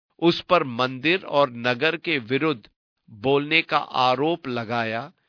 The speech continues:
क्योंकि उसने उन पर आने वाले परमेश्वर के दंड की घोषणा की थी। यिर्मयाह अध्याय छब्बीस पद नौ और दस। इतना कहकर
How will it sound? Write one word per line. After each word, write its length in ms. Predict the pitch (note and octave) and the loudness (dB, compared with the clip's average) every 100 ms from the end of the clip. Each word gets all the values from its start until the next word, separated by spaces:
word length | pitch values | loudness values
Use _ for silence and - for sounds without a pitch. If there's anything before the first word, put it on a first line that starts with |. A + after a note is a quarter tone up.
| _ _ - | _ _ 2
क्योंकि 320 | G3 E3 F#3 | 2 2 -2
उसने 520 | F#3+ G3 - F3+ F#3+ | -2 -4 -4 0 0
उन 300 | G#3 E3+ F3 | -2 -6 -6
पर 280 | E3+ D#3+ E3 - | -2 -2 -2 -2
आने 360 | C#3+ D3 F#3 F#3 | 0 2 2 2
वाले 300 | E3 E3+ F3 | 2 0 -4
परमेश्वर 760 | - C#3 B2 C3 - E3 E3+ | -4 -6 -2 -4 -4 -4 -4
के 220 | - F3 | -2 -2
दंड 520 | C#3 G#2+ - C#3+ D3+ D3+ | -2 -8 -2 0 0 -4
की 180 | E3 | -6
घोषणा 600 | C#3+ G#2+ A#2+ A2+ - C3 | -6 -6 -6 -6 -2 -2
की 240 | A#2+ A#2 A2+ | -2 -8 -12
थी। 220 | - - _ _ _ _ _ _ _ _ - | -16 -20 _ _ _ _ _ _ _ _ -6
यिर्मयाह 580 | C3 D3+ D3 C3 B2+ E3 | 0 2 2 0 -4 -2
अध्याय 500 | - A#2+ B2+ C3+ C3+ | -6 -6 -2 0 -2
छब्बीस 560 | - B2+ A2 D#3 G#3 | -6 -10 -8 -8 -8
पद 340 | - D3 B2+ A2+ | -6 -4 -4 -4
नौ 160 | B2 C3+ | -4 -2
और 180 | C3+ A2 | -2 -4
दस। 440 | G#2 A#2+ - _ _ _ _ _ _ _ _ | -4 -4 -6 _ _ _ _ _ _ _ _
इतना 420 | F3 - F#3+ G#3 | 0 0 0 0
कहकर 600 | G#3+ D3+ C#3+ D3+ C#3 A2+ | 2 2 2 2 -2 -4